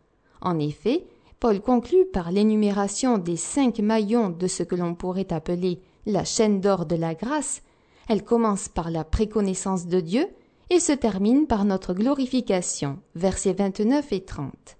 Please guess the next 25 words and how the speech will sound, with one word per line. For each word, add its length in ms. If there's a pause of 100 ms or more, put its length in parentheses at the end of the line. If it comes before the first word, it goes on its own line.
(760)
Du 120
verset 360
trente 320
et 80
un 140
jusqu'à 340
la 120
fin 200
du 140
chapitre, 640 (380)
Paul 300
donne 240
une 220
sorte 320
de 160
complément 760
à 100
ce 140
qu'il 240
a 100
écrit 420
dans 180
les 100
chapitres 500
précédents. 680